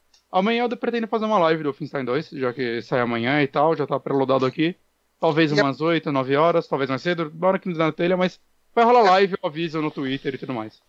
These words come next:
Speaker 2: É possível que o Márcio também faça uma do Mario, né?
Speaker 1: É, ele falou que ele deve fazer por volta das onze da noite.
Speaker 2: Às
Speaker 1: Eu me
Speaker 2: onze e tal. Então deve
Speaker 1: Talvez
Speaker 2: ter aí.
Speaker 1: faça nove que aí já emenda uma na outra aí.
Speaker 2: Uhum.
Speaker 1: Não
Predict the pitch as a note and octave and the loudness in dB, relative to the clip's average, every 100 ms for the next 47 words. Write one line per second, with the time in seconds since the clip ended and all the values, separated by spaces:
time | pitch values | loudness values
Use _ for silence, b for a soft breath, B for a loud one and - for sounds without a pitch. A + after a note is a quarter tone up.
0 | _ F#3+ - - G#3+ G3+ A3 F#3 D#3+ E3+ | _ -4 -4 -8 -4 -2 -2 0 2 2
1 | F3 F3+ - E3 D#3 - D#3 - E3 D3 | 0 -8 -6 -6 -8 -2 -4 -2 -2 -2
2 | D#3 D#3 D3 D#3 D#3 D3+ C3+ C#3 C#3 C3+ | 0 -2 0 -2 -2 -4 -4 0 2 2
3 | C3 B2 B2+ D3+ - - - _ _ E3 | 2 0 -2 -2 -6 -16 -16 _ _ 0
4 | D#3+ C#3+ C#3+ D#3+ D3 - D3+ D3+ C#3+ D3 | 2 2 0 0 -2 -2 -4 -2 0 -2
5 | - D#3 B2+ D3 C#3 E3 C#3 C#3+ D#3 C#3+ | 0 -4 0 0 0 -4 -2 -2 0 -2
6 | C3+ C#3 D3 D3 C#3+ C#3 B2+ A#2 C#3+ B2+ | -2 0 0 -2 -2 -2 -2 0 0 0
7 | B2+ B2+ C#3 C3 A#2+ A#2+ - B2+ C#3 - | -2 -2 -2 -2 -4 -6 -2 -2 -2 -10
8 | - - D3 C#3+ C#3+ C#3+ C#3+ B3+ D3 C#3+ | -20 -2 0 0 0 0 2 2 4 4
9 | C#3+ C#3 - - G3 G#3 G#3 G3+ G3 F#3 | 4 0 -12 0 2 2 2 0 0 -2
10 | F#3 F3 E3+ D3+ C3+ _ D#3+ D3 D#3+ D#3 | -2 -2 0 -2 -4 _ -6 -4 -6 -12
11 | _ A2 C#3+ A#2 E3+ E3 D3 E3+ | _ -12 -10 -4 0 0 0 -4